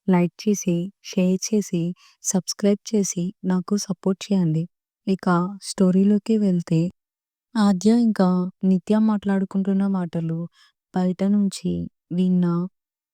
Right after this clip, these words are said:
ఆద్య అమ్మ నాన్న, "ఎందుకండి? మనం ఏం తప్పు చేశాం? మన పిల్లల జీవితంలో ప్రశాంతత లేకుండా పోయింది. ప్రాణంగా ప్రేమించి పెళ్లి చేసుకున్న అల్లుడు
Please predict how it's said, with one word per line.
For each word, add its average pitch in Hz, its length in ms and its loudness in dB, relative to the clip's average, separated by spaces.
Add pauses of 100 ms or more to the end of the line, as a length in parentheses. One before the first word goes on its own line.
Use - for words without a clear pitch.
(360)
ఆద్య 196 400 4
అమ్మ 202 300 4
నాన్న, 190 360 2 (560)
"ఎందుకండి? 208 600 4 (300)
మనం 196 240 2 (140)
ఏం 196 200 4
తప్పు 233 280 -4
చేశాం? 220 420 -2 (440)
మన 196 120 4
పిల్లల 190 380 2
జీవితంలో 202 600 0 (220)
ప్రశాంతత 190 580 -2
లేకుండా 214 440 0
పోయింది. 196 520 0 (480)
ప్రాణంగా 196 460 4
ప్రేమించి 208 480 0
పెళ్లి 190 240 0
చేసుకున్న 185 460 -4
అల్లుడు 180 500 2